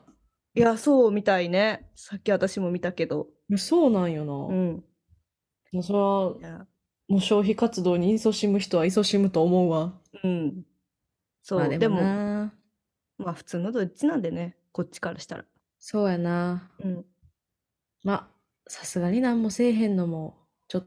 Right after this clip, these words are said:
Speaker 2: と、
Speaker 1: うん。
Speaker 2: そこまで頑くなな女もどうかと思うし。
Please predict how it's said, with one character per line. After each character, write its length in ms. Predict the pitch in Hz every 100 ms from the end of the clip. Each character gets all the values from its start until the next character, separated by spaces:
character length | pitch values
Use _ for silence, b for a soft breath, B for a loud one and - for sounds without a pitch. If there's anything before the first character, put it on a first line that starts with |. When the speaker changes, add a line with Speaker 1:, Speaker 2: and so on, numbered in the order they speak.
| -
Speaker 2:
と、 320 | 156 156 _ _ _ _ -
Speaker 1:
う 40 |
ん。 20 |
Speaker 2:
そ 100 | 196
こ 100 | 185
ま 100 | 233
で 100 | 190
頑 240 | 175 196 202
く 80 | 208
な 80 | 214
な 320 | 190 156 156 _ _ _ _ _ _ -
女 260 | 190 185
も 100 | 170
ど 140 | 160 185
う 40 |
か 100 | 190
と 120 | 180
思 160 | 165 160
う 80 | 185
し。 360 | - 156 -